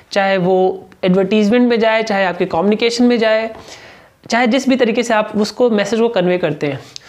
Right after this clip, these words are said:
So, सबसे पहले जो आपको address करना है, understand करना है and communicate करना है,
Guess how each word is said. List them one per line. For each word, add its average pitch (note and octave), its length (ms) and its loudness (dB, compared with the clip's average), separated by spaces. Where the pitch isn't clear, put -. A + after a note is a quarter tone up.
So, C4+ 380 0
सबसे C4 340 -2
पहले A#3+ 280 2
जो A#3 100 2
आपको - 360 -2
address G#3+ 380 0
करना F#3 320 0
है, G3 240 -4
understand B3 640 0
करना B3+ 240 2
है C#4 260 -2
and G#3+ 160 0
communicate F#3 540 -2
करना G3+ 240 0
है, A3+ 160 -4